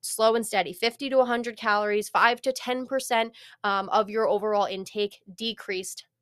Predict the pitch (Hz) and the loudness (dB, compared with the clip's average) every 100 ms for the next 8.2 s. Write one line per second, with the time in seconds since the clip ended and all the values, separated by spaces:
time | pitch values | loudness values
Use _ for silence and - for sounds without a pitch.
0 | - 202 196 196 247 - 277 254 208 208 | -4 -4 -4 -6 -8 -6 -6 -2 2 2
1 | 185 190 185 196 190 - 185 180 180 185 | 0 0 0 -2 -8 -8 -8 -6 -8 -8
2 | - - 214 233 370 466 - 381 220 240 | -10 -6 -4 -2 -4 -4 -4 -2 2 2
3 | 240 185 180 208 196 190 - - 165 175 | 2 4 4 2 -2 -6 -10 -6 -6 -6
4 | 175 180 196 285 - 202 185 196 - 180 | -2 2 2 0 -4 -8 -4 -4 -4 -4
5 | 185 180 - 175 185 180 175 - 185 196 | -4 -6 -8 -4 -2 -2 -6 -2 -2 -2
6 | 202 180 170 226 262 - - 208 220 208 | -4 -2 0 -2 -4 -12 -6 -2 0 0
7 | 269 214 202 262 247 190 202 208 202 185 | 2 4 4 2 -2 -2 -2 -2 -2 -2
8 | 185 - | -4 -6